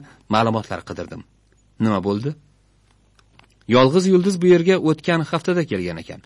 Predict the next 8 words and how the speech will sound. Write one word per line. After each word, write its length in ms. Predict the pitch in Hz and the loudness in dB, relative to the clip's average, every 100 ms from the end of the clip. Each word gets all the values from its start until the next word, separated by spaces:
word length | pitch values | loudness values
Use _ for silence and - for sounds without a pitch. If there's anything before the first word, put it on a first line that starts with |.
| _ - - | _ -16 0
Men 180 | 117 127 107 - - - | 2 2 0 -8 -20 -10
Albert 480 | - 117 110 117 104 - _ _ _ _ | 0 0 0 -4 -6 -16 _ _ _ _
doklariga 680 | 92 101 127 131 123 110 98 | -4 2 2 2 -2 -2 -4
bordim. 340 | 85 82 - - | -6 -12 -14 -16
Bilsam, 380 | - 107 95 156 196 _ - | -6 -4 0 -2 -2 _ -4
yolg'iz 400 | 104 101 98 95 | 0 0 -2 -8
yulduz 260 | 101 92 120 | -6 -6 -8
bugun 220 | 98 113 | -4 -2